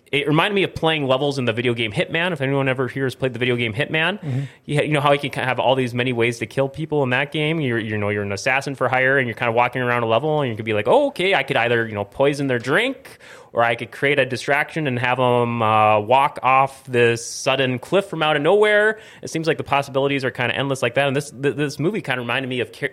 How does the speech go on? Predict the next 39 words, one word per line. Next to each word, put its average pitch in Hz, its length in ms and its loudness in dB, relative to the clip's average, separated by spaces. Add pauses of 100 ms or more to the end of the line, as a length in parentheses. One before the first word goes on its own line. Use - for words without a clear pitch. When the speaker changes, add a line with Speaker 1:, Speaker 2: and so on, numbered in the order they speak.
(220)
Speaker 1:
playing 160 480 -4 (520)
missions 135 520 -4
in 117 120 -6
Hitman, - 300 -8 (220)
where 120 100 -4
I 120 60 0
was 123 80 -2
like, 196 100 0
"Okay, 208 380 2
this 226 180 -2
is, - 220 -10 (100)
I'm, 180 220 -8
I'm 160 100 -6
kinda 185 240 -2
digging 160 220 -2
the 143 80 -2
feel 147 260 0
of 113 80 -6
this." 101 220 -4
And 110 160 0
I, 107 100 -2 (420)
I - 40 -8
know 123 100 2
my 123 80 2
brother 139 600 4 (100)
Joe, 139 300 4
he's 143 180 0
a 135 60 2
big 135 240 0
Hitman 139 340 -2
video 143 160 2
game 143 180 -2
fan. 147 380 -2
I 127 80 0
kinda - 400 -8
texted - 240 -4
him 135 140 -2
yesterday. 143 360 -4
I'm - 60 -18